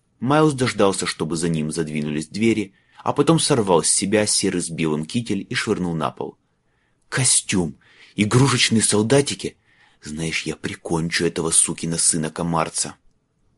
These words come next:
"Ох", отозвался Айвен, "что это сегодня такие обидчивые?" "Ты же слышал его". "Ого, Галей ненормальный. Может, немного зациклен на уставе.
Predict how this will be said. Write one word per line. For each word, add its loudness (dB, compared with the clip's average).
"Ох", 0
отозвался -2
Айвен, -8
"что 0
это 4
сегодня 2
такие 2
обидчивые?" -4
"Ты 2
же -2
слышал 0
его". -6
"Ого, 2
Галей 4
ненормальный. -2
Может, 2
немного 4
зациклен -2
на -2
уставе. -2